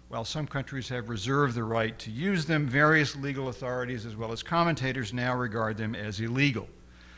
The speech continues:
What states are now permitted to do is use what are called countermeasures short of force. And the reason is likely that reprisals are seen as creating the risk of being animated by emotion and vengeance,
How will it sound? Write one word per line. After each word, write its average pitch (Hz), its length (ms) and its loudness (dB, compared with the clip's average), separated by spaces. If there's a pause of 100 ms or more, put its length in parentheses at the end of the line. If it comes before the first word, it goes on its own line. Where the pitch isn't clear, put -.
(180)
What 120 180 -6
states 120 300 -4
are 117 80 -4
now 117 280 0
permitted 110 540 -6
to 117 100 -10
do 147 360 0
is 117 260 -4
use 117 280 -6 (100)
what 113 100 -6
are 110 60 -6
called 107 260 -14
countermeasures 110 1160 -6 (280)
short - 420 -4
of 113 80 -10
force. - 540 -6 (580)
And 156 140 -2
the 156 60 2
reason 180 580 0
is 139 220 -6
likely 170 400 4
that 131 160 -4
reprisals 139 640 4
are 143 80 -6
seen 131 300 -4
as 123 140 -6
creating 127 480 -4
the 120 80 -6
risk 143 540 0 (400)
of 120 260 0
being 123 220 0
animated 120 480 0
by 113 180 -2
emotion 113 600 -4
and 110 180 -6
vengeance, 131 640 -2